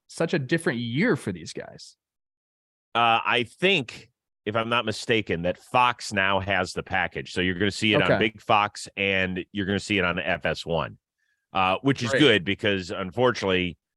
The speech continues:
Speaker 2: my friends over at M L B Network, they got booted off of YouTube the other day. So that, that's, that's a different issue
Speaker 1: That
Speaker 2: you
Speaker 1: hurt.
Speaker 2: can take up somewhere.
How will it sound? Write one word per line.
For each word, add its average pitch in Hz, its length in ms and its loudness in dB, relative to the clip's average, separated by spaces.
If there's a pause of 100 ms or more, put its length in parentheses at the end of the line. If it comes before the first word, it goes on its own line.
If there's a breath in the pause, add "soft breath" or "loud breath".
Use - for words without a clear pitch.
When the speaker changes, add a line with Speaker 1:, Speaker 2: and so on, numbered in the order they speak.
(220)
Speaker 2:
my 90 100 0
friends 110 400 0
over 98 240 2
at 92 80 0
M 98 100 2
L 95 100 2
B 95 200 -4
Network, 98 480 -2 (680)
they 87 100 -8
got 92 180 -2
booted 104 240 2
off 92 160 2
of 92 60 -4
YouTube 98 420 -2
the 80 160 -2
other 76 160 -4
day. 69 320 -8 (160)
So 80 320 -2
that, 87 160 -2
that's, 95 280 -4 (280)
that's 120 200 -2
a 120 60 -4
different 110 300 0
issue - 360 -6 (220)
Speaker 1:
That 143 220 0
Speaker 2:
you 135 60 -2
Speaker 1:
hurt. 104 120 0
Speaker 2:
can 85 80 -10
take 87 240 -8
up 78 140 -4
somewhere. 62 420 -8